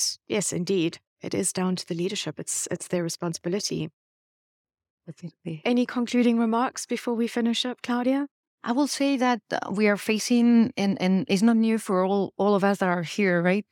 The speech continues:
Speaker 2: It's, um, it's important to realize the, the challenges that we have in front of us. We need to to modernize our grid. We are not modernizing at the right speed because of those challenges that we mentioned previously,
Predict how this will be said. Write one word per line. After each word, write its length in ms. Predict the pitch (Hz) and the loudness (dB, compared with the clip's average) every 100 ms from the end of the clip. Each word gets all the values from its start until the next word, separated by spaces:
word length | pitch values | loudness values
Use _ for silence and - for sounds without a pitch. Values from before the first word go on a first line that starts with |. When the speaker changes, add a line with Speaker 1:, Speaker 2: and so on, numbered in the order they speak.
| - | -8
Speaker 2:
It's, 320 | 185 - - | -8 -4 -2
um, 440 | 185 180 175 175 - _ _ _ _ _ | 0 2 0 -2 -10 _ _ _ _ _
it's 140 | - 196 | -6 -2
important 640 | 196 214 208 214 208 208 _ _ _ - | 0 -2 -2 0 0 -2 _ _ _ -10
to 100 | 202 | -4
realize 560 | 185 185 180 190 202 185 | 0 2 4 4 2 0
the, 200 | 180 170 | -2 -2
the 140 | 170 | -4
challenges 560 | - 180 190 202 208 196 | -4 -2 0 0 -2 -4
that 120 | 175 | -6
we 100 | 175 | -4
have 160 | 185 | -4
in 100 | 185 | -4
front 220 | 165 185 180 | -4 -4 -2
of 100 | 180 | -2
us. 240 | 202 254 _ _ _ _ 170 | -4 -6 _ _ _ _ -8
We 160 | 180 | -6
need 180 | 180 180 | -4 -6
to 400 | - 196 190 190 - _ _ _ - 170 | -8 -8 -8 -10 -14 _ _ _ -12 -4
to 60 | |
modernize 580 | 180 196 208 202 202 196 | 0 0 2 2 2 2
our 160 | 190 175 | -2 -4
grid. 440 | - 185 247 - _ _ _ _ _ _ _ | -2 -2 -2 -8 _ _ _ _ _ _ _
We 320 | 165 196 185 185 | -8 -2 2 2
are 100 | 180 | 2
not 440 | 185 185 190 208 214 | 0 0 0 -2 -4
modernizing 540 | 202 190 190 185 190 | -2 -2 -2 -4 -4
at 120 | 175 | -2
the 120 | 170 | -2
right 260 | 156 175 175 185 | -2 -4 -4 -8
speed 380 | - 269 277 - _ _ _ _ _ _ | -4 -4 -4 -14 _ _ _ _ _ _
because 280 | 196 185 180 | -10 -6 -4
of 160 | 165 165 | -4 -2
those 260 | 175 180 | -2 -2
challenges 380 | - 180 180 175 | -6 -4 -4 -4
that 100 | 175 | -4
we 100 | 170 | -2
mentioned 360 | 170 170 185 - | -4 -4 -8 -8
previously, 520 | 190 208 - 233 | -6 -6 -4 -4